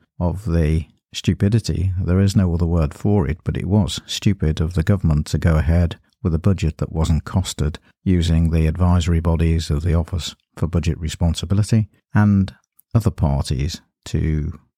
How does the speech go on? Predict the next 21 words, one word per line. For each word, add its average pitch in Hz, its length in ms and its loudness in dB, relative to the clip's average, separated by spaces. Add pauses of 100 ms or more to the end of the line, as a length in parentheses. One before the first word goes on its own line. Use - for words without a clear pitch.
give - 240 -6
credence 95 560 0 (180)
to 76 120 -2
the - 80 -4
plans. 78 680 -2 (380)
It's - 180 -2
a 107 60 2
bit 110 160 0
like 87 300 2
the 82 120 2
accountants 80 720 0
in 78 140 0
an 82 160 2
organisation 87 1000 0 (240)
putting 98 220 2
forward 80 300 -2
a 80 40 -8
budget 110 400 0
for - 120 -6
the 73 100 -2
year 98 440 2